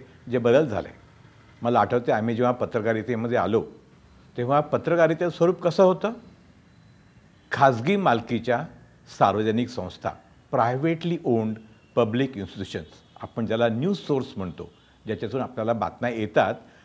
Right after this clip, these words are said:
त्याची ही व्याख्या होती. आजकाल तर सगळं सार्वजनिकच खाजगी करण्याच्या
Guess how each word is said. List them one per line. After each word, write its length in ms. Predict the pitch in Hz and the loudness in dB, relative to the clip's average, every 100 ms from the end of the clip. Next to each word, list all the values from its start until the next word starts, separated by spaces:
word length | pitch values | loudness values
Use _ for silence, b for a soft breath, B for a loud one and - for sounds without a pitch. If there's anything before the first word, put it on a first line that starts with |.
| b _ - | b _ 0
त्याची 380 | 135 - 196 226 | 0 0 -8 -4
ही 100 | 220 | -2
व्याख्या 360 | 233 139 - 123 | 4 4 2 -2
होती. 280 | 92 - - - _ _ b b b | -4 -4 -16 -20 _ _ b b b
आजकाल 360 | 123 - 175 170 | -4 2 2 4
तर 80 | 190 | 2
सगळं 380 | 180 156 175 175 B B - | 2 6 8 6 B B 0
सार्वजनिकच 720 | 151 113 139 165 170 190 175 | 4 6 6 6 4 2 0
खाजगी 260 | - 151 165 | 0 2 2
करण्याच्या 640 | 165 147 151 147 156 156 | 4 4 4 6 8 8